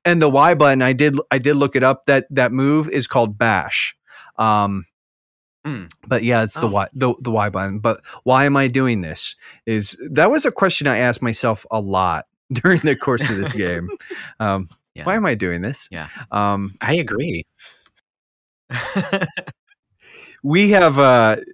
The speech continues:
Speaker 1: you know, we, we've been experiencing some technical difficulties throughout the course of the night here. Um, and, uh, unfortunately, we did manage to lose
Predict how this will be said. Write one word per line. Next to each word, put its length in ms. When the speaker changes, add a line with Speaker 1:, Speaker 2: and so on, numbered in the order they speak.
Speaker 1:
you 200
know, 140
we, 360
we've 300
been 140
experiencing 720
some 320
technical 500
difficulties 640
throughout 240
the 80
course 280
of 60
the 60
night 240
here. 400
Um, 440
and, 300
uh, 260
unfortunately, 480
we 140
did 180
manage 380
to 100
lose 460